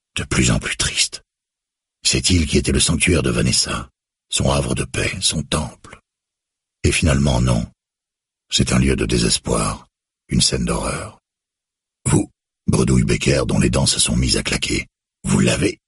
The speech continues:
Il n'a pas la force de répéter ce que vient de lui avouer Grace. « Et Vanessa ? » demande-t-il plutôt. « Où était-elle à ce moment-là ? » « Vous ne devez en parler à personne », insiste Grace en éludant une fois de plus sa question. «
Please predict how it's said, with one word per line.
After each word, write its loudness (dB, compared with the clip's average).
Il 0
n'a 2
pas 0
la 2
force 0
de -4
répéter 0
ce 0
que -2
vient 0
de -2
lui 0
avouer 0
Grace. « -2
Et 4
Vanessa ? » 2
demande-t-il 0
plutôt. « -2
Où 6
était-elle -2
à -2
ce -2
moment-là ? » « 0
Vous 6
ne 2
devez 4
en 4
parler -2
à 0
personne », 0
insiste 0
Grace 0
en -2
éludant 0
une 2
fois -2
de -10
plus -2
sa 0
question. « -4